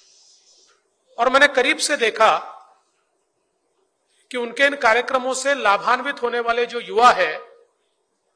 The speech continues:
इन युवाओं से जब मैंने कई बार interaction किया तो उन्होंने मुझे ये बात बताई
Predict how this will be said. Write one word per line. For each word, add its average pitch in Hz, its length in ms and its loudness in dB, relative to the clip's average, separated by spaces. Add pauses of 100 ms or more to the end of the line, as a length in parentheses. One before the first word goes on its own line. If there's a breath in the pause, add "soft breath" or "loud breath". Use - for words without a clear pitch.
(1300)
इन 240 160 -4
युवाओं 240 300 2
से 262 160 -2
जब 254 200 -4
मैंने 247 340 -2 (640)
कई 208 140 -4
बार 226 180 0
interaction 226 520 -2
किया 254 240 -2 (2500)
तो 262 80 0
उन्होंने 262 320 4
मुझे 269 300 4 (1120)
ये 220 180 -8
बात 220 220 4
बताई 196 480 2